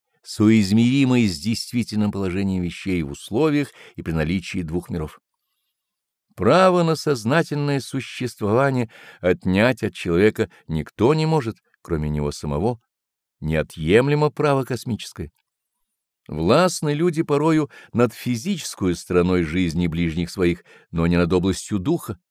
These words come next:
и мыслью. Могут влиять, но лишь в известных пределах. Чем сильнее дух, тем менее зависим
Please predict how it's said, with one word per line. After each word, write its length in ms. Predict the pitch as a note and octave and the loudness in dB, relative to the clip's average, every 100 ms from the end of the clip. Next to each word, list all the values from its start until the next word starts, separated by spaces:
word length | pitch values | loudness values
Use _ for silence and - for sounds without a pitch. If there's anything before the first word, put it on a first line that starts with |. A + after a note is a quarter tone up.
| _ | _
и 120 | - | -8
мыслью. 420 | D2 A#2 - - - _ _ _ _ _ _ _ | -4 -4 -6 -14 -16 _ _ _ _ _ _ _
Могут 440 | - G3 D#3+ F#3 F#3 | 2 2 2 -2 -2
влиять, 500 | G3 F#3+ C#3 F2 - _ | -4 0 2 0 -6 _
но 80 | E2+ | -4
лишь 180 | D#2+ - | -4 -4
в 60 | |
известных 440 | D#2 D2+ D#2 - F2 | -4 -2 -4 -4 -6
пределах. 520 | F2 F#2 C3+ F#2 - _ _ _ _ _ _ _ _ | -4 -2 -2 -4 -12 _ _ _ _ _ _ _ _
Чем 240 | - F#2 F2 | 0 0 0
сильнее 680 | - E2+ F2 A#2 C3+ G2+ | 0 0 4 4 4 2
дух, 380 | E2 D2+ E3+ - | 0 -2 -4 -6
тем 300 | - F2+ E2 | -6 -2 0
менее 360 | E2 G2+ F#2 F2 | 0 0 0 0
зависим 520 | E2 E2+ A2+ - G2 | 0 0 0 -2 -6